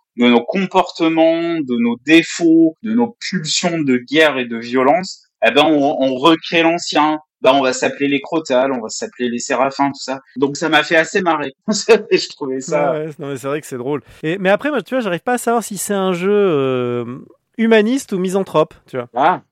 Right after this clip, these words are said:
Speaker 1: oui, c'est ambigu.
Speaker 2: Je sais pas si c'est un jeu qui aime l'humanité ou au contraire qui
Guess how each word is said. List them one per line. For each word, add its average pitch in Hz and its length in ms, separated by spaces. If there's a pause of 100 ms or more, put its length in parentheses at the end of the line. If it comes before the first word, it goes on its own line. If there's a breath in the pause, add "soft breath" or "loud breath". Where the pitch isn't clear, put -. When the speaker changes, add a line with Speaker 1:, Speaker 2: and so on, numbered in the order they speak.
Speaker 1:
oui, 190 320
c'est - 280
ambigu. 180 760
Speaker 2:
Je 135 80
sais 135 140
pas 208 140
si 190 140
c'est 190 80
un 180 140
jeu 185 160
qui 185 240
aime 220 160
l'humanité 220 560
ou 240 80
au 202 100
contraire 202 320
qui 185 220